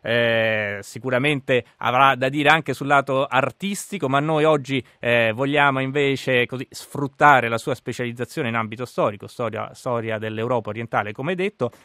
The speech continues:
per chiedergli, eh, qualcosa di più proprio relativo comunque alla mostra di quest'oggi. Parliamo dell'Ungheria, parliamo soprattutto del periodo, diciamo, del millenovecentocinquantasei, un anno, eh, che sappiamo bene è estremamente importante, anche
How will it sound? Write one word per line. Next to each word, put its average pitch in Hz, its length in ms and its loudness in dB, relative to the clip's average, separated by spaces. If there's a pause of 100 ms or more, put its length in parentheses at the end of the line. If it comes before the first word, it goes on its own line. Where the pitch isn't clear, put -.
(140)
per 220 160 -2
chiedergli, 160 420 2 (220)
eh, 131 220 2
qualcosa 165 340 0
di 160 120 -2
più 226 160 -6
proprio 143 360 2
relativo 156 560 0
comunque 185 420 0
alla 120 160 2
mostra 123 460 -2 (180)
di 120 140 -12
quest'oggi. 110 580 -4
Parliamo 131 380 0
dell'Ungheria, 135 600 -2
parliamo 123 480 0 (180)
soprattutto 127 580 -4
del 123 160 -2
periodo, 131 460 -2
diciamo, 117 360 -2
del 117 380 -2
millenovecentocinquantasei, 123 1200 -2
un 110 120 -4
anno, 110 300 -4
eh, 107 140 -10
che - 120 -14
sappiamo 117 360 -6
bene 117 340 -2 (220)
è 110 140 -4
estremamente 117 500 -4
importante, 123 580 -2
anche 113 280 -4